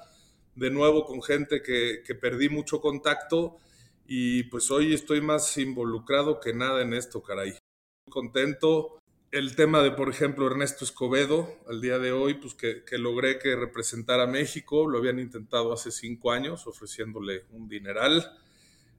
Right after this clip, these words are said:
No se había logrado y aquí de diferente manera y forma, pues, ya logramos que Ernesto represente a México, ¿no?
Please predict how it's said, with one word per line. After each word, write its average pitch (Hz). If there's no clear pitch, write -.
No 131
se 127
había 123
logrado 127
y 135
aquí 147
de 131
diferente 127
manera 135
y 127
forma, 131
pues, 117
ya 120
logramos 120
que -
Ernesto 117
represente 113
a -
México, 117
¿no? 139